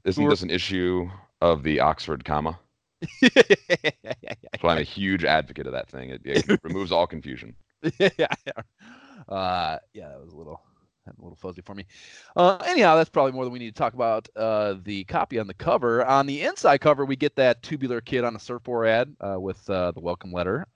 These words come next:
Speaker 2: as well. And the Nestor Awards are teased here, uh, which is, it's fun. It's like their rendition of the Academy Awards, basically. Uh,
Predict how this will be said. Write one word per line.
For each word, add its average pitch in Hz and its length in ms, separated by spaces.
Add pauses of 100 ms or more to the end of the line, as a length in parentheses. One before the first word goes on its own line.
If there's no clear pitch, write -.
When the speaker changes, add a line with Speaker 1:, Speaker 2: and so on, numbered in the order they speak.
Speaker 2:
as 85 160
well. 85 480 (1400)
And 98 1200 (440)
the 104 420
Nestor 185 320
Awards 95 460
are 90 100
teased 85 400
here, 92 260 (260)
uh, 90 60
which 82 220
is, 78 260
it's - 140
fun. 85 240
It's 113 160
like 82 160
their 82 180
rendition 80 760 (100)
of 80 540
the 80 300
Academy 92 440
Awards, 78 400
basically. 80 480 (440)
Uh, 78 500